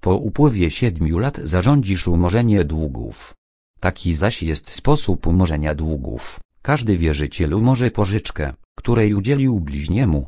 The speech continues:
nie będzie jej ściągał od swego bliźniego i brata, gdyż obwołano umorzenie długów na cześć Pana.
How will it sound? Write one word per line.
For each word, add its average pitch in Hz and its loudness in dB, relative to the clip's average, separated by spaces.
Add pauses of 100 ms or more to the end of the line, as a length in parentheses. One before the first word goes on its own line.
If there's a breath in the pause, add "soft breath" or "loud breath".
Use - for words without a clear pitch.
(220)
nie 87 2
będzie 127 4
jej 104 0
ściągał 80 0
od 71 -4
swego 80 -2
bliźniego 85 0
i 110 -6
brata, 69 -4 (220)
gdyż 90 0
obwołano 98 2
umorzenie 92 2
długów 78 -4
na 80 2
cześć - -4
Pana. 76 -2